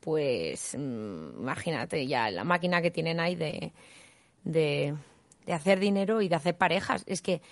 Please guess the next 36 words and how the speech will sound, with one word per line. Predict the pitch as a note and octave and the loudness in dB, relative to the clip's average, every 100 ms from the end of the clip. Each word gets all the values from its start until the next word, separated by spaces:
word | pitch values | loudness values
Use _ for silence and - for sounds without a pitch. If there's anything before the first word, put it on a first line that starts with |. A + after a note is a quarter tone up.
| - - | -20 -2
tú | F#3+ | 0
empiezas | F#3+ G3 F#3+ F#3 F#3+ F3+ | 2 0 0 0 -2 -2
un | G3+ | 0
anime | F#3+ G3 B3 | 2 2 2
y | D4+ | 0
es | G3+ | -4
como, | - F3 | -2 2
"Vale, | E3 D#3 | 2 2
este | E3+ - | -2 0
va | F3+ | -2
a | |
ser | E3+ F3 | -2 -4
tal, | - B3 D4+ | -2 0 2
estos | F#3+ - F3 | 0 -6 -10
tienen | - E3+ F3 | -6 -4 -2
este | E3 E3 | -4 -6
tipo | E3 | -6
de | E3+ | -4
relación", | E3 E3+ - - | -4 -4 -4 -6
es | - | -4
que | |
ya | E3+ | -2
te | F3 | 0
lo | F3 | 0
sabes | G3 G3+ | 0 0
de | F3 | 0
memoria. | D#3 E3 G3+ A3+ - - - - | -2 -2 -4 -6 -12 -20 -20 -6
No | E3 | -2
en | D#3+ | 2
todos, | G3+ G#3 F#3+ - - | 6 6 6 0 -6
obviamente, | D#3+ D3+ D#3 F3 E3+ - | -4 0 0 -2 -4 -8
hay | - - | -8 -6
muchos | E3+ E3 E3 | -4 -4 -6
que | E3+ | -6
son | F3 | -6
originales, | E3 D#3 D#3+ E3+ F3 G3 | -4 -6 -4 -2 0 -2